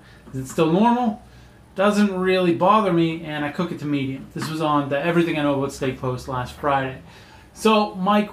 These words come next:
when you cook a steak and you let it rest, there's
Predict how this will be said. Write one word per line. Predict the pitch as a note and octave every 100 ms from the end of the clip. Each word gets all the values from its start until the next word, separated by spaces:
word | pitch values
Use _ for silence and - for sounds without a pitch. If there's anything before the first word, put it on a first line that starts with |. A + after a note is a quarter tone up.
| -
when | E3+ E3 F3+
you | C4
cook | - G3+
a | F#3+
steak | - C#3+ C#3 C#3 - - - - - - - - - - - - C#3+
and | C#3
you | C#3+
let | F3
it | F3+
rest, | C#3 C3 - - - - - -
there's | C#3